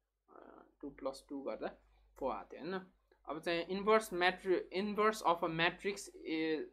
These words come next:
exist if, अ, इन्भर्स अफ अ म्याट्रिक्स ए-, exist,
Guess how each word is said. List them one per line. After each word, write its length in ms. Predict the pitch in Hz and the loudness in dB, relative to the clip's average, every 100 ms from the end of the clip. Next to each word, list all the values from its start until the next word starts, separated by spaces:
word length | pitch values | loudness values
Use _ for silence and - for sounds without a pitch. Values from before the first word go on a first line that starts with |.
| _ 156 | _ -2
exist 400 | 165 190 196 - | 0 -2 -6 2
if, 140 | 196 233 - _ _ _ _ _ - | 2 2 -4 _ _ _ _ _ -10
अ, 340 | 131 240 107 - | -8 -6 -6 -6
इन्भर्स 440 | 180 190 202 196 | 0 2 2 2
अफ 300 | 143 160 170 | 2 2 2
अ 40 | |
म्याट्रिक्स 520 | 151 156 165 175 170 - | 0 0 0 0 -2 -2
ए-, 240 | 165 160 - | -2 -2 -2
exist, 380 | 160 160 170 | -2 2 2